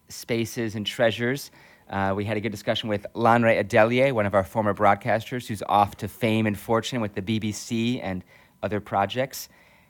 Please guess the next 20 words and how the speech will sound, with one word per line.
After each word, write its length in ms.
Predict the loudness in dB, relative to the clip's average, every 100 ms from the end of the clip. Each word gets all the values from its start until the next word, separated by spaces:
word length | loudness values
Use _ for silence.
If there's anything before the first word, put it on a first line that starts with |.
| _
And 640 | -6 -2 0 0 -2 -4 -4
that 120 | -4
was 160 | -4 -6
just 240 | -10 -8
the 60 | -4
Next 180 | -4 -4
Gen 160 | -2
Musicians 540 | -2 -2 -4 -4 -8 -4
talking 340 | -2 -2 -4
about, 420 | -2 0 -2 -6 -10
uh, 120 | -8
doing 260 | -6 -6
a 40 | -4
music 340 | -4 -4 -4
review 360 | -6 -6 -6 -6
of 180 | -10 -12
Kids 300 | -10 -10 -8
in 60 |
the 40 | -10
Cupboard. 460 | -8 -8 -6 -8